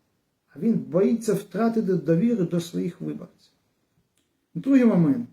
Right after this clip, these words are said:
Партійна пропорційна система. Це замкнене коло для звичайних людей. Чому? Якщо ти не член політичної партії, ти не можеш балотуватися. У списках часто потрапляють свої люди,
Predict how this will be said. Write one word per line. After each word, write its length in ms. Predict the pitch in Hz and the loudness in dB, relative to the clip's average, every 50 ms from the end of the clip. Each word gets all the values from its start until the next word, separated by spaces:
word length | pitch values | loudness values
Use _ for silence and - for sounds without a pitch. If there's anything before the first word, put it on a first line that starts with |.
| _ _ | _ _
Партійна 720 | - 208 220 208 - - - - 254 269 269 262 269 247 | 0 0 2 0 -2 -6 -2 0 4 4 6 8 6 6
пропорційна 840 | - - 226 220 196 214 208 185 170 165 - - 208 208 202 190 175 | 6 2 0 0 0 0 -2 -2 -2 -4 -6 -8 -8 -6 -4 -6 -6
система. 480 | 170 - 160 - - _ - - - - _ _ _ _ _ _ _ _ _ _ _ _ _ _ _ _ | -6 -6 -10 -12 -14 _ -14 -14 -14 -16 _ _ _ _ _ _ _ _ _ _ _ _ _ _ _ _
Це 200 | - 202 214 190 | -2 0 0 0
замкнене 720 | 160 151 170 214 240 262 233 233 - 247 233 233 233 226 | 0 0 2 2 4 4 4 2 2 2 4 4 4 4
коло 420 | - - - 185 208 226 233 214 180 | 2 2 2 4 4 6 6 4 4
для 380 | 156 139 143 156 165 170 165 | 2 0 0 2 2 2 2
звичайних 540 | 143 147 147 139 139 - 170 180 185 175 165 - - | 2 0 -2 -4 -4 -4 -4 -2 -2 -2 -4 -6 -8
людей. 280 | 147 135 135 - - - - | -12 -12 -10 -12 -14 -12 -6
Чому? 380 | - 196 214 208 170 135 - - - _ _ _ _ _ _ _ _ _ _ _ _ - | -4 -2 -2 0 -2 -2 -4 -6 -12 _ _ _ _ _ _ _ _ _ _ _ _ -4
Якщо 380 | - 170 202 196 - 285 294 262 | -2 0 0 0 0 4 4 4
ти 200 | 262 - 262 247 | 4 4 4 4
не 160 | 240 247 240 | 4 4 2
член 480 | 226 - 254 254 262 269 262 233 - - | 2 0 0 4 6 6 6 6 4 2
політичної 720 | 202 185 175 170 170 - 156 143 139 - - - 143 143 - - | 2 2 2 2 0 -2 -8 -8 -8 -8 -10 -10 -10 -10 -12 -14
партії, 280 | - - 170 - - _ _ _ _ _ _ _ _ _ _ _ _ | -14 -14 -14 -16 -20 _ _ _ _ _ _ _ _ _ _ _ _
ти 200 | - 233 269 285 | 0 2 4 6
не 160 | 277 269 269 262 | 8 8 8 8
можеш 520 | 240 233 240 247 247 226 202 190 185 160 | 8 8 8 8 8 6 6 4 0 -2
балотуватися. 680 | 147 147 151 143 139 135 - - 139 139 - - _ _ _ _ _ _ _ _ _ _ _ _ _ _ _ _ _ _ _ _ - | -2 -4 -4 -4 -4 -6 -8 -10 -10 -10 -12 -14 _ _ _ _ _ _ _ _ _ _ _ _ _ _ _ _ _ _ _ _ -4
У 80 | 185 202 | -2 -2
списках 540 | 196 - 302 294 254 - - 247 - - - | -2 0 0 0 2 4 4 2 2 2 -2
часто 440 | - 247 262 269 233 - - 202 | 0 2 4 4 4 2 2 0
потрапляють 680 | 180 202 196 196 185 175 208 208 220 220 214 202 185 - | 0 0 -2 -4 -4 -4 -2 0 0 2 2 0 -2 -2
свої 300 | - 196 196 196 190 175 | -4 -2 0 2 2 2
люди, 520 | 165 160 180 202 202 175 143 135 127 | 2 4 2 2 2 0 0 -2 -2